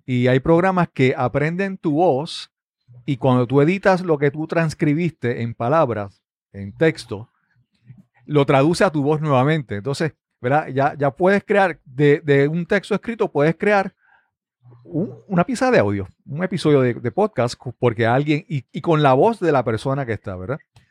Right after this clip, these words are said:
También hemos visto en el mundo del vídeo, ya se habla de los, de los deepfake videos que se ponen la cara de esto. ¿Cómo, cómo tú ves, eh, en el futuro, eh, qué cosas nuevas, interesantes para ti,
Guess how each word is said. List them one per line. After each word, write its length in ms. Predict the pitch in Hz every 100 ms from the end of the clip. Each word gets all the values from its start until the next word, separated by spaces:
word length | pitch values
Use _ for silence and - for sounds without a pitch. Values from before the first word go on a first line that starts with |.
| _ _ -
También 240 | 156 170
hemos 140 | 208 202
visto 260 | 202 208
en 80 | 180
el 100 | 160
mundo 260 | 160 175 185
del 100 | 160
vídeo, 360 | 185 196 180
ya 420 | 151 151 170 160 147
se 120 | 143
habla 220 | 156 160
de 100 | 156
los, 300 | 143 131 113
de 80 | 127
los 140 | 120 101
deepfake 480 | 160 156 _ 165 117
videos 640 | 135 175 170 160 151 147 -
que 220 | 131 120
se 220 | - 139
ponen 240 | 113 135 156
la 140 | 147
cara 320 | 147 139 135
de 440 | 135 127 127 135 175
esto. 300 | - 139 123 _ _ _ -
¿Cómo, 340 | 202 220 240 -
cómo 260 | 220 233 233
tú 220 | 233 233
ves, 360 | 233 208 - -
eh, 480 | 160 147 147 156 -
en 140 | 151
el 100 | 143
futuro, 720 | - 143 170 196 170 123 165 _ _ _ _ _ _ -
eh, 560 | 131 113 104 98 104 120
qué 100 | -
cosas 340 | 139 165 190 165
nuevas, 540 | 160 175 170 147 - _ _ _ _ _ _ _ _ -
interesantes 920 | 156 147 143 143 143 185 202 185 180
para 280 | - 131 131
ti, 340 | 190 220 208